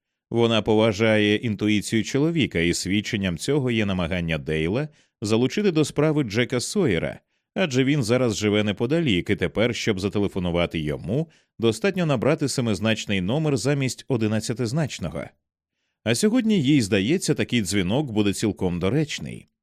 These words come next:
«І хороші, і погані», — каже Дейл, нічого не пояснюючи їй і не даючи змоги ставити подальші запитання. Де Дейв? На кухні за столом зі своїми улюбленими кольоровими олівцями.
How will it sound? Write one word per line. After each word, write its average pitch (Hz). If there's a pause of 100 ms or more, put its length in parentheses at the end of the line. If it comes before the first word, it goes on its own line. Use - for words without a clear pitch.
(460)
«І 135
хороші, 170
і 127
погані», — 95
каже 98
Дейл, 78 (340)
нічого 165
не 117
пояснюючи 101
їй 113
і 131
не 101
даючи 87
змоги 139
ставити 156
подальші 87
запитання. 76 (640)
Де 156
Дейв? 82 (760)
На 202
кухні 190
за 113
столом 185
зі 107
своїми 151
улюбленими 175
кольоровими 117
олівцями. 147